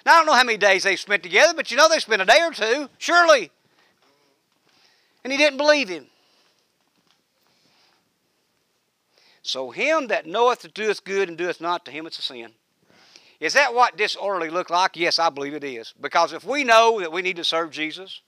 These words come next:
and if we know it, and we all know we know it, and we do this, and then we get outside these walls and we do something else, that's disorderly. Now, I say we, I don't mean we, don't, don't think we, I'm talking the church,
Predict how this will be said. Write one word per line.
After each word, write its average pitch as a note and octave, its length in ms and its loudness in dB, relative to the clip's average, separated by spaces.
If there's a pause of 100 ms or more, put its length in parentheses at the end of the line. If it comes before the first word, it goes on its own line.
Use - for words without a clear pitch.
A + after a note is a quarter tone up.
(680)
and G3+ 80 -6
if A3+ 80 -4
we F#3+ 120 -4
know F3+ 260 4
it, B3+ 100 -2
and C#4+ 160 -2
we D#4+ 80 4
all A3 180 8
know F3 160 2
we E3+ 160 -2
know A3 220 6
it, D4+ 140 -2 (960)
and E3+ 200 -2 (240)
we A3 140 4
do C4 240 6
this, B3 400 6
and F#3+ 140 -6
then G3+ 180 2
we F#3+ 120 -8
get A3+ 120 6
outside B3 380 2
these A#3 160 -4
walls A#3 300 6
and G#3+ 80 -6
we A#3+ 80 -4
do A#3 180 -4
something A3+ 320 0
else, A#3+ 520 0 (720)
that's C#3 220 -4
disorderly. A2 540 -10 (1500)
Now, D#3 120 0
I F3 80 2
say G#3 240 0
we, A#3+ 340 0
I F3+ 80 4
don't A3 140 -4
mean B3 240 0
we, A3 260 0
don't, F3+ 320 -8
don't F#3 160 -14
think G#3 240 -12
we, G3+ 240 -2
I'm G3 140 2
talking G#3 320 -4
the D#3+ 100 -12
church, - 540 -2